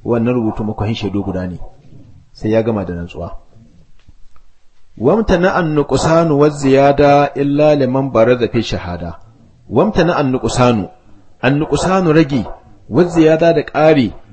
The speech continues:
Wamtana ya hanu watan wajen shaida. Fi shahadati ga shaida illa liman baraza.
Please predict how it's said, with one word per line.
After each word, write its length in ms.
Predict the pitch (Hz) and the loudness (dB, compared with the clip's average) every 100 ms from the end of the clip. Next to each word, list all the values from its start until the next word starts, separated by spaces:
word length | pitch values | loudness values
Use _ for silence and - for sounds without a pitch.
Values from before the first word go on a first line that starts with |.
| - _ - | -20 _ -16
Wamtana 760 | 104 117 160 180 151 151 156 127 | -2 0 2 0 -2 -2 -2 0
ya 280 | 139 143 | 2 2
hanu 480 | 127 123 117 135 139 - - - - - | 0 -2 2 2 2 0 -10 -20 -20 -8
watan 440 | 113 127 120 127 117 | 2 4 4 2 2
wajen 240 | 120 123 | 2 2
shaida. 460 | 117 131 117 92 - - - - - - | 2 2 2 0 -6 -16 -20 -20 -10 0
Fi 80 | 170 | 0
shahadati 520 | - 135 147 151 147 | 0 0 2 2 0
ga 60 | 120 | 0
shaida 300 | - 117 - | 0 0 0
illa 240 | 131 135 143 | 0 2 4
liman 300 | 117 120 113 | 2 -2 -2
baraza. 400 | 104 104 92 | -2 -4 -6